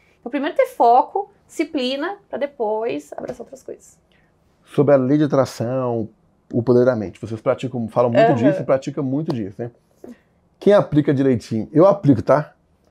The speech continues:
Speaker 1: Aplica mesmo?
Speaker 2: Cem por cento.
Speaker 1: Ó.
Speaker 2: Tem dez anos que eu, que eu conheci, a, através do livro O Segredo, e de lá pra cá eu boto cem por cento em prática na minha vida, né?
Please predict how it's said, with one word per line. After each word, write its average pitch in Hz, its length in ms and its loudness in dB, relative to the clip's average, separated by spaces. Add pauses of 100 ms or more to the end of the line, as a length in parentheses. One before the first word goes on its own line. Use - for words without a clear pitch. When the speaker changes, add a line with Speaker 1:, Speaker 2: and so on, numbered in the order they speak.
(180)
Speaker 1:
Aplica 277 320 -2
mesmo? 349 300 -2 (260)
Speaker 2:
Cem 113 140 -4
por 165 80 -8
cento. - 420 -4
Speaker 1:
Ó. 185 240 4
Speaker 2:
Tem 190 160 6
dez 160 160 6
anos 143 260 4
que 156 60 0
eu, 143 100 0
que 143 100 -6
eu 143 60 2
conheci, 127 920 -4
a, 101 320 2
através 110 280 2
do 110 100 0
livro 117 180 2
O - 20 -2
Segredo, 131 640 2 (880)
e 113 60 -6
de 104 80 -4
lá 113 100 4
pra 117 120 -2
cá - 120 -2
eu 117 60 2
boto 117 220 0
cem 135 100 -8
por 139 80 -16
cento 135 180 -4
em 139 80 -4
prática 120 300 -2
na 117 60 -6
minha 135 160 -4
vida, 95 200 -6
né? 120 160 -4